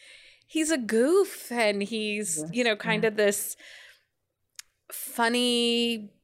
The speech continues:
Speaker 1: guy, and, but he, like, he brought all the dirty talk and
Speaker 2: He, I hadn't,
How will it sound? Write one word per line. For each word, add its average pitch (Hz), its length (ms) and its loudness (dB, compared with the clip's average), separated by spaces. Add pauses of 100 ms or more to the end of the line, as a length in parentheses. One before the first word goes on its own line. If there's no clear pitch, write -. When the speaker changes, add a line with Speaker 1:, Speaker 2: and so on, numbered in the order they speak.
(340)
Speaker 1:
guy, 208 440 2
and, 196 560 2 (420)
but 185 320 4 (1040)
he, 208 260 0
like, 170 600 0 (260)
he - 140 -8
brought 208 240 2
all 175 160 4
the 262 60 -2
dirty 147 300 -2
talk - 440 -4 (360)
and 165 420 -2 (340)
Speaker 2:
He, 311 680 6 (420)
I 262 120 0
hadn't, 311 720 2